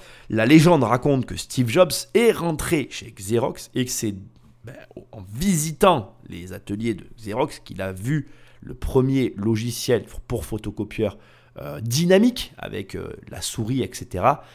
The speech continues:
Et c'est de là qu'il a créé Apple. Donc c'est très amusant pour une société qui pratique et qui a inventé le benchmark de se faire benchmarker à ce point, parce qu'aujourd'hui, Xerox n'est pas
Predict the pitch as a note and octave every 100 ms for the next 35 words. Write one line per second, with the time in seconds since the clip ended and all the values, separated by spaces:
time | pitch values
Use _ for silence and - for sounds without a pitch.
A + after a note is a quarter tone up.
0 | - - G#2 B2 A#2 F#3+ G#3+ A2 F#2+ -
1 | F2+ G#2 B2+ - - A2 E3+ A#2+ - -
2 | - - - - A2 B2+ A#2+ F3 D#3 D3+
3 | D3+ E3 B2 B2 G#2+ A#2+ C3 C#3 A#2 -
4 | - - E3 A#2 - A2 - E3 D3+ D3+
5 | D#3 A#2 G#2 C#3+ C#3 - E3 G3 - A#2+
6 | A#2 B2+ C3+ A2+ A2 C#3 E3+ - D#3+ -
7 | E3+ A2 - A2 F3+ G3 - - - A2+
8 | - - G3 D3+ D3 C#3 F3+ F#3 - -
9 | A#2+ G#2+ C3 F3 - - - - - -
10 | B2 C3+ - D3+ E3+ -